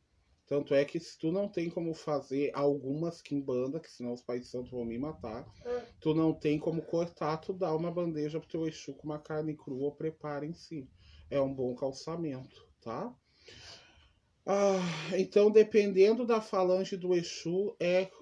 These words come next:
Speaker 1: a carne que vai na oferenda dele, tá, pessoal? Tem muitos Exus que vão, não vão em tira, vão em f-, eh, vão em bife, também pode ser. Tem muitos Exus também que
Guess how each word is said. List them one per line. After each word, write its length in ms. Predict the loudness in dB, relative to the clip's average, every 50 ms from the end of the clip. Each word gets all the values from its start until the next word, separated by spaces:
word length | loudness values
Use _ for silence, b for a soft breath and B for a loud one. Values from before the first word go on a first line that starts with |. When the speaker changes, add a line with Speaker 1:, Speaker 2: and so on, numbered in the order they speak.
| -12
Speaker 1:
a 180 | -8 -6 -6 -6
carne 560 | -8 -8 -6 -4 -2 0 0 0 0 -2 -2
que 180 | -6 -6 -10 -8
vai 300 | -6 -4 -2 -2 -2 -2
na 80 | -2
oferenda 520 | -4 -8 -6 -6 -4 -2 -2 -4 -4 -6 -8
dele, 380 | -6 -4 -4 -4 -4 -6 -10 -16 _
tá, 160 | -12 -12 -12
pessoal? 560 | -10 -10 -10 -10 -10 -12 -12 -10 -10 -10 -12 -14 b b b b b b b b b b b b
Tem 160 | -2 0 0
muitos 360 | 2 2 0 0 0 -4 -4 -2
Exus 400 | -4 -4 -4 -6 -6 -6 -6 -6
que 120 | -6 -6
vão, 220 | -2 0 2 2
não 180 | 2 2 0 0
vão 240 | 0 2 2 2 2
em 120 | 0 -2
tira, 520 | -2 -6 -8 -8 -4 -2 0 0 0 0 -2
vão 280 | -2 0 0 0 0
em 80 | 0 -2
f-, 240 | -6 -10 -20 -12 -4 -2
eh, 120 | -2 -2
vão 300 | -2 -2 -4 -4 -2 -2
em 120 | -2 -2 -4
bife, 680 | -6 -8 -6 -6 -6 -8 -10 -12 -14 -10 -10 -10 -10 _ b b b b b b b b
também 320 | -4 -2 0 0 0 -2
pode 360 | -2 -2 -2 -2 -2 -2 -6 -10
ser. 460 | -10 -10 -8 -6 -4 -4 -4 -6 -8 b b b b b b b
Tem 160 | -2 0 2
muitos 360 | 2 2 2 0 -2 -4 -4
Exus 460 | -4 -4 -4 -4 -6 -6 -6 -8 -6 -2
também 420 | 0 2 2 4 2 2 2 0
que 240 | -2 -4 -6 -6